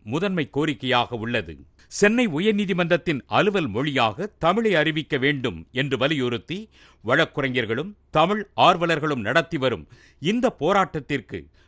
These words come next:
பாட்டாளி மக்கள் கட்சி முழுமையான ஆதரவை தெரிவித்துக் கொள்கிறது. அதற்கான தார்மீக கடமை எனக்கு உள்ளது. காரணம், சென்னை உயர்நீதிமன்றத்தின் வழக்காடும் மொழியாக தமிழை அறிவிக்க கோரும் தீர்மானத்தை இரண்டாயிரத்து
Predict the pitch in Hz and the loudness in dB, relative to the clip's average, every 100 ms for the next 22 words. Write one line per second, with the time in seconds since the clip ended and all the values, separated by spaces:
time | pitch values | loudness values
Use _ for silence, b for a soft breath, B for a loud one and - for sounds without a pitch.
0 | _ 160 226 226 240 180 170 185 143 156 | _ 4 4 4 0 2 -2 -2 -2 -4
1 | - 110 127 180 190 196 208 135 151 147 | -4 -6 -4 -2 2 2 2 2 0 0
2 | 135 123 139 143 135 - - 123 117 117 | -2 -2 -4 -2 -4 -6 -6 -8 -4 -4
3 | 101 76 71 b b b b 123 156 - | -4 -8 _ b b b b 0 0 2
4 | 143 131 95 127 165 151 139 131 - 131 | 2 2 2 2 2 0 -4 -6 -4 -2
5 | 120 139 101 _ 101 156 202 - 123 127 | -2 -2 -8 _ -4 -2 -2 -6 -6 -2
6 | 127 - 120 _ - 143 131 101 131 - | -2 -4 -18 _ 2 2 2 -2 -12 -18
7 | b b b b - 208 240 262 165 160 | b b b b 2 2 4 -2 -2 0
8 | 214 214 185 175 165 170 175 123 117 185 | 0 0 0 0 0 0 -2 -2 0 0
9 | - 170 156 104 117 156 135 117 98 73 | 0 0 0 -4 -2 2 2 2 -4 -14
10 | b b b - 175 233 214 - - 139 | b b b 2 2 4 0 -2 0 2
11 | 226 220 220 180 175 165 127 160 175 151 | 2 0 -4 0 0 0 -2 0 2 4
12 | 139 - - 85 - b b b 131 208 | 2 0 -6 -12 -14 b b b 2 2
13 | 247 233 208 185 - | 4 0 0 -2 0